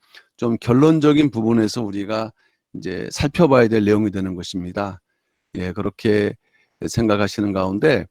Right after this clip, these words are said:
오늘 이 에스겔 성전의 건축 장소와 시기가 어떻게 보면은, 어, 에스겔 성전의 가장 중요한, 예, 구속 경륜 중,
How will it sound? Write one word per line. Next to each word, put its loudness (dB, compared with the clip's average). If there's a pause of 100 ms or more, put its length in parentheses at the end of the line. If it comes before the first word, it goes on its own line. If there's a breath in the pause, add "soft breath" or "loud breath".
(400)
오늘 2
이 4
에스겔 0
성전의 -2
건축 -4 (360)
장소와 0
시기가 -2 (400)
어떻게 -2
보면은, 0 (520)
어, -2
에스겔 0
성전의 2 (260)
가장 -2
중요한, 2 (320)
예, -6
구속 -6
경륜 0
중, 0